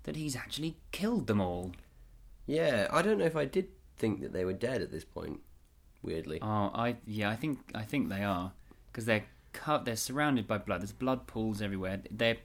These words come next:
Speaker 1: expressions don't change, and they've got barbed wire wrapped round their necks,
Speaker 2: Yeah.
Speaker 1: going into their jugulars.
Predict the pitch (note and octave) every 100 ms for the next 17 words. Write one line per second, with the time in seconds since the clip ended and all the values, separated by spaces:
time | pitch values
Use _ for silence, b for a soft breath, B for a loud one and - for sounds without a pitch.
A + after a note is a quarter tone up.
0 | - B2 - - C3+ - A2 G2 A2+ G#2
1 | - A2+ F#2+ F#2+ G2 - G#2+ G#2+ G#2+ G#2+
2 | - - A2 G2+ G#2 G#2 F#2+ F#2 G2+ -
3 | G#2 G2 G2 G2 F#2+ - - - - -
4 | A#2 A2+ A2 G#2+ G2+ G2+ F#2+ F#2+ F#2+ F#2
5 | F#2 - - - - G2+ F#2+ F#2 F2+ -